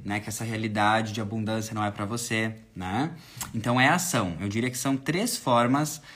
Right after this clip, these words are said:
da gente, ah, ir além disso. É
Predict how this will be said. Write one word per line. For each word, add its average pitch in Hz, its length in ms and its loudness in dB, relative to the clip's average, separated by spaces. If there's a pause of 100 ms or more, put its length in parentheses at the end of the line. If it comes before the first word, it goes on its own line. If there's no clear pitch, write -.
(220)
da 131 160 2
gente, 120 1080 0
ah, 110 640 2
ir 147 160 4
além 135 440 4 (140)
disso. 104 500 -4 (380)
É 101 380 0